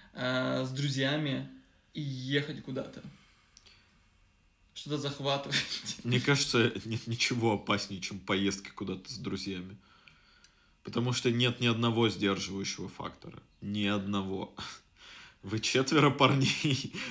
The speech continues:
Speaker 2: в незнакомом городе. Что может вас остановить?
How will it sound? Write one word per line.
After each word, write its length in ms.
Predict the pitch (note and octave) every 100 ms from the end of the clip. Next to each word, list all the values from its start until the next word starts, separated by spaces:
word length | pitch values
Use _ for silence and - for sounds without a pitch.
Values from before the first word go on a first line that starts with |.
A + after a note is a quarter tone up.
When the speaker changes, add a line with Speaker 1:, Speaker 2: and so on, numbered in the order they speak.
| -
Speaker 2:
в 80 | A2+
незнакомом 800 | D#3 E3+ F3+ F3+ D3+ D3+ D3+ B2
городе. 520 | G#2 F#2 - G2+ - - - - - - - - - -
Что 280 | - - F3
может 300 | G3 D#3 C#3
вас 220 | C#3 C3+
остановить? 720 | B2 - B2 A2+ G2 F2+ -